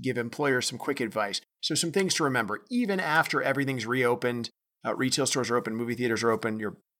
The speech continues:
bar or brewery that you own is opened, remember to disinfect things frequently. There could be a second wave of covid nineteen.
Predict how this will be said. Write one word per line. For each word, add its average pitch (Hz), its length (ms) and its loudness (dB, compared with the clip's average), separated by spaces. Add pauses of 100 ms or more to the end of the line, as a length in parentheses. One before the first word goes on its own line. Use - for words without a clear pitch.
(120)
bar 123 380 4
or - 20 -2
brewery 135 540 2
that 131 140 -2
you 131 100 2
own 123 180 2
is 117 140 -2
opened, 113 340 0 (420)
remember 185 320 2
to 151 80 2
disinfect 127 580 0
things 113 360 -2
frequently. 113 580 -2
There 117 120 -4
could 135 120 -4
be 135 80 -2
a 127 60 0
second 120 380 0
wave 110 380 0
of 101 280 0
covid 107 340 2
nineteen. 101 500 -4